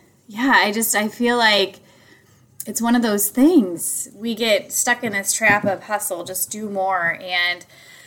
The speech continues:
unfortunately, though, the pendulum within the industry has swung to the opposite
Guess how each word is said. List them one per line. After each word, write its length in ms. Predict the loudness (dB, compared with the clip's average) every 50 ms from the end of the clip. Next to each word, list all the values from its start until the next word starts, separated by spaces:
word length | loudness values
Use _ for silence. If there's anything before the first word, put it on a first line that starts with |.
| -20 -20 -20 -20 _ _ _ _ _
unfortunately, 880 | -2 0 0 0 4 6 8 8 8 8 6 4 6 8 8 8 8 8
though, 580 | 8 6 8 8 8 8 8 8 6 6 4 2 -4 -14 -6 -2
the 200 | 0 2 2 2
pendulum 1000 | 2 4 4 4 4 4 2 2 2 4 4 4 4 4 4 4 4 2 2 -2 -14 -20 _ _ _ _ _ _ _ _ _ _ -4 0 0
within 220 | 2 4 4 4
the 80 | 4 4
industry 400 | 4 4 4 4 2 2 0 0
has 580 | 0 -2 0 2 4 6 6 6 4 2 0
swung 560 | -2 0 0 2 4 6 6 6 6 4 4 2
to 400 | 2 0 -2 -2 -2 -2 -4 -4
the 260 | -4 -4 -4 -2 0
opposite 1160 | 2 4 6 6 6 4 2 0 0 2 2 2 2 2 2 2 0 0 -2 -4 -4 -4 -6